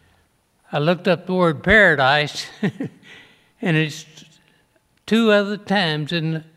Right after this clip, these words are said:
New Testament. So it's not in there a lot. But paradise, just think what it is.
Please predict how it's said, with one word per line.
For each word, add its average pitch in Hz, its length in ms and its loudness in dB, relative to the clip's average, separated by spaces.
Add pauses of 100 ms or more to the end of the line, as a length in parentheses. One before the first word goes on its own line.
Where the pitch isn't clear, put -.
(120)
New 165 220 -2
Testament. 151 680 -6 (1000)
So 185 80 -4
it's 143 160 -4
not 196 240 0
in 208 160 -2
there 175 240 0
a 156 80 2
lot. 143 480 0 (880)
But 170 240 -10
paradise, 160 840 2 (160)
just - 280 -10
think 190 260 -2
what 170 160 -2
it 165 140 -6
is. 127 520 -10